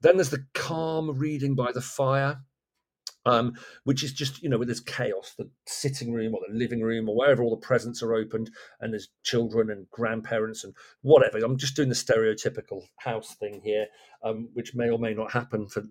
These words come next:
lots of people. Um, but, you know, there's, there's wrapping paper and plastic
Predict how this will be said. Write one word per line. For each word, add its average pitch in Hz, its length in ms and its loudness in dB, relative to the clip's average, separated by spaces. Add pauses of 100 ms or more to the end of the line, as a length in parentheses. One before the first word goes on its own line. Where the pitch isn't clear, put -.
lots 110 200 -4
of - 100 -16
people. 107 380 -4 (280)
Um, 117 260 -4 (340)
but, 135 200 2
you 131 60 2
know, 104 80 0
there's, 110 200 0
there's 117 180 0
wrapping 120 360 0
paper 104 520 -2
and 101 180 -10 (340)
plastic - 640 -2